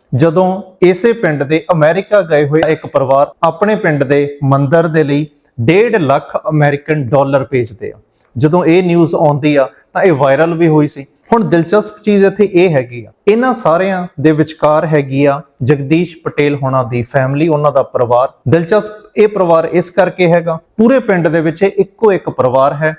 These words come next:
ਜਿਨ੍ਹਾਂ ਦਾ ਕੋਈ ਵੀ ਮੈਂਬਰ ਹਾਲੇ ਤੱਕ ਅਮਰੀਕਾ ਨਹੀਂ ਗਿਆ। ਦੂਸਰੀ ਚੀਜ਼, ਜਗਦੀਸ਼ ਪਟੇਲ ਹੋਣਾ ਦੇ ਜਿਹੜੇ ਮਾਤਾ ਜੀ ਨੇ,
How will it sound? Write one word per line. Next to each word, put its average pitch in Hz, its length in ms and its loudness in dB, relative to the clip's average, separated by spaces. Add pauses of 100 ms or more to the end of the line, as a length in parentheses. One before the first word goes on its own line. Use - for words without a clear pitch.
(240)
ਜਿਨ੍ਹਾਂ 185 300 0
ਦਾ 190 120 0
ਕੋਈ 202 300 0
ਵੀ 220 140 0
ਮੈਂਬਰ 135 380 0 (100)
ਹਾਲੇ 131 240 0
ਤੱਕ 143 300 -4 (120)
ਅਮਰੀਕਾ 139 540 0 (260)
ਨਹੀਂ 147 280 2
ਗਿਆ। 113 220 -4
ਦੂਸਰੀ 202 440 0
ਚੀਜ਼, 214 320 -4 (400)
ਜਗਦੀਸ਼ 156 540 0
ਪਟੇਲ 170 500 -2 (320)
ਹੋਣਾ 202 220 2
ਦੇ 190 140 2
ਜਿਹੜੇ 160 400 0
ਮਾਤਾ 131 400 0
ਜੀ 156 140 -6
ਨੇ, 156 160 -8